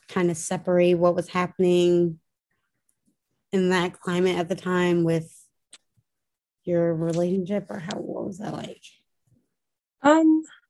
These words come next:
Speaker 2: so dating, da-, being with him didn't really affect any way that I held myself, any way I felt, um, socially or anything like that, because at the end of the day,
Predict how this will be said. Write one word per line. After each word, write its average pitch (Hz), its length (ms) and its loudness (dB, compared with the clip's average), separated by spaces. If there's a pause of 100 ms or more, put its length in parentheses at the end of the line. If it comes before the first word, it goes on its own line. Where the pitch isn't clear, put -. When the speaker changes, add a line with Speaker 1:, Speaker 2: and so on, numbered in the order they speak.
(280)
Speaker 2:
so 262 640 4 (920)
dating, 285 560 2 (420)
da-, 220 460 -2 (100)
being 277 240 6
with 262 160 2
him 226 380 2 (100)
didn't 202 240 -2
really 185 260 4
affect 165 640 -6
any 175 460 -2
way 170 200 -2
that 165 220 -4
I 127 80 -8
held 156 280 0
myself, 156 480 -2
any 147 180 -4
way 143 140 -2
I 139 200 -6
felt, 147 360 -4
um, 120 460 -6 (380)
socially 165 680 2
or 151 80 2
anything 151 300 -2
like 143 200 -2
that, 147 280 -4
because 131 340 -6
at 143 120 -4
the 151 120 -4
end 156 100 -2
of 147 60 -2
the 139 60 -4
day, 147 380 0